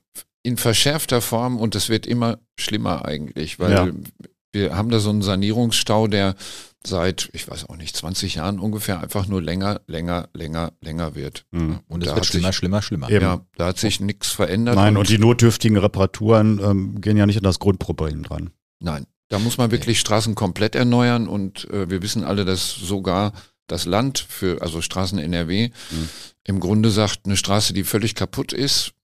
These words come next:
Speaker 1: ja, geht doch noch.
Speaker 2: <laughs> Eben.
Speaker 1: Ne? Äh, also auch da für Schlaglöcher sorgt und das gilt ja für Kaiserstraße, Feldstraße, also
Speaker 2: Eben. Ich meine,
Speaker 1: für, für
Speaker 2: das,
Speaker 1: die viel befahrene.
Speaker 2: das, das, äh,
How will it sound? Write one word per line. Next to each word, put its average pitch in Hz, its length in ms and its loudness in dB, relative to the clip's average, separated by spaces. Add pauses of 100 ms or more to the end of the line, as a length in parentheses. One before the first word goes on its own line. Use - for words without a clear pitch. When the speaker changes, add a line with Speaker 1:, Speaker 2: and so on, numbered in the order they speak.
(140)
Speaker 1:
ja, 85 400 0 (480)
geht 98 220 0
doch 78 140 0
noch. - 340 -6 (200)
Speaker 2:
<laughs> - 580 -2
Eben. 107 260 0
Speaker 1:
Ne? 131 60 2 (100)
Äh, 98 60 -4 (180)
also 90 380 -4 (280)
auch 92 140 -2
da 110 340 2
für 85 400 -2
Schlaglöcher 90 560 0
sorgt 92 360 -2
und 82 420 -8
das 80 300 -10
gilt 85 180 -4
ja 87 80 -4
für 76 400 -6 (360)
Kaiserstraße, 82 640 -4
Feldstraße, 76 760 -4 (220)
also - 240 -14 (100)
Speaker 2:
Eben. - 380 -4
Ich 110 60 2
meine, 107 160 4
Speaker 1:
für, - 100 -2
für - 220 -2
Speaker 2:
das, 120 140 6
Speaker 1:
die 104 80 0
viel 113 140 2
befahrene. 98 460 2
Speaker 2:
das, 120 200 4
das, 113 120 -4
äh, 120 140 6